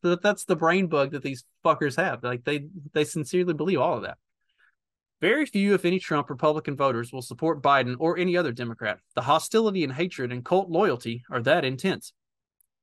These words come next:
Y-, the same can be said of most Democrats. More broadly, I have little faith in the American people at this point to be civilly engaged and responsible citizens. Trump gets forty-five percent of the vote if he gets hit by a bus,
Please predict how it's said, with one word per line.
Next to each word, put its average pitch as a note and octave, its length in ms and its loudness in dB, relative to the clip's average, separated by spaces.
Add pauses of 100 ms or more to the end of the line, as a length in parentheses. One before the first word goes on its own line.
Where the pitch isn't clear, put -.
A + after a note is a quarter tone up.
(140)
Y-, - 160 -16 (160)
the A#2+ 100 -6
same C#3 300 -4
can C3+ 140 -6
be C3+ 80 -8
said C3 240 0
of B2 160 -6
most A#2 320 -6
Democrats. C3 520 -10 (560)
More G3+ 180 6
broadly, F#3 480 4
I C#3+ 120 4
have D3 260 0
little G#3 180 -2
faith F#3 400 -2
in D3 140 -8
the C#3+ 80 -4
American D3 400 -4
people F#3 300 -4
at B2 60 -2
this C#3+ 180 -2
point C3+ 260 -4
to - 60 -12
be C3+ 120 -4
civilly F3+ 500 2
engaged D#3 520 -2
and C3 100 -6
responsible B2+ 520 -6
citizens. C#3+ 560 -4 (560)
Trump G3+ 240 2
gets G#3 180 2
forty-five F3 520 2
percent D#3+ 280 -4
of D#3 60 -4
the D3+ 60 -4
vote B2 300 0 (160)
if C#3+ 160 -2
he D#3 80 -2
gets C#3+ 260 -2
hit C#3 180 -4
by B2+ 160 2
a A#2+ 40 2
bus, A#2 360 -8